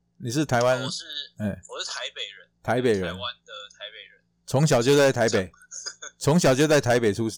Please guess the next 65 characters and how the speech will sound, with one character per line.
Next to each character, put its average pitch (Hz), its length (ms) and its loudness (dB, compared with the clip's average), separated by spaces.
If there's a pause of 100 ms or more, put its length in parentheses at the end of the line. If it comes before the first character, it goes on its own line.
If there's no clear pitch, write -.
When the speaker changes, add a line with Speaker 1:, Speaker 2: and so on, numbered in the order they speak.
Speaker 1:
就 131 120 0
在 127 220 4
台 110 140 0
北 110 140 2
生 107 180 -2
活， 90 320 -6 (220)
都 113 120 -6
没 110 100 -2
有 101 80 0
离 90 120 -4
开？ 95 280 -4 (120)
Speaker 2:
对， 120 100 -2 (160)
对， 107 120 -8
对， - 80 -14 (100)
从， 101 160 2
Speaker 1:
哦。 98 240 0
Speaker 2:
哎， 139 60 -4
也， 139 280 0
也 - 60 0
不 - 160 -14
算， 175 260 0
就 160 120 -12
是 196 120 -6
从 147 240 -4
小 - 220 0
是 - 180 -6
从， - 420 -6 (640)
呃， 101 280 -4
汐 - 320 0
止 - 180 -2
长 - 300 0
大， 101 280 -4 (140)
就 156 120 -4
是 175 60 2
我 131 140 -2
是 - 60 0
台 131 160 -2
北 123 100 -8
人， 101 220 -8
但 135 100 -2
我 113 100 -6
在 120 120 -4
汐 - 180 -6
止 - 60 -8
长 - 240 -12
大， 98 80 -6 (100)
然 107 100 -8
后 123 280 -6
Speaker 1:
嗯。 - 280 -2 (260)
Speaker 2:
一 - 100 -14
直 - 200 -4
到 117 380 0
国 110 180 -10
小 113 160 0 (460)
六 123 200 -2
年 98 240 -10
级、 - 240 -4 (360)
五 123 120 -18
年 123 160 -2
级、 110 200 2
五 110 100 -18
年 107 180 -6
级 - 240 -6
才 107 340 0
到 123 120 -2